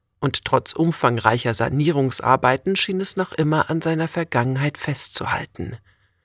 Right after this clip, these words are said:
Selbst nachts war es niemals ganz still hier drin.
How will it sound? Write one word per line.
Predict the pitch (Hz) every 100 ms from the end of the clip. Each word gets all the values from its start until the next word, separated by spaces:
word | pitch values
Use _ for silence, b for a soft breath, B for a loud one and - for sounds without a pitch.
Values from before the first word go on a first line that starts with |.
| _ _ _ _ _ _
Selbst | - 113 - -
nachts | 139 143 - -
war | -
es | - -
niemals | 151 160 131 -
ganz | - - -
still | - 160 151
hier | 113
drin. | - - -